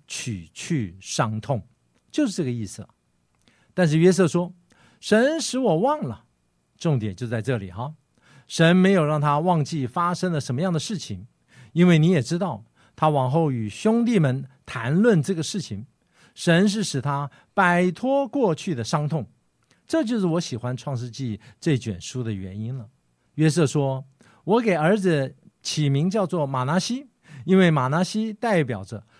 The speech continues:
过去的伤痛荡然无存呐。”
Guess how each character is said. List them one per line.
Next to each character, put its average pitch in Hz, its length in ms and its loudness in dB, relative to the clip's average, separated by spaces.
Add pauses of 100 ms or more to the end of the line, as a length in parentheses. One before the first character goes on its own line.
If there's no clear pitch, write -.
过 165 420 4
去 135 240 -6
的 104 140 -6
伤 135 320 -2
痛 123 340 -4 (320)
荡 131 560 2
然 95 580 -12
无 120 320 -4
存 98 380 -10
呐。” 110 100 -10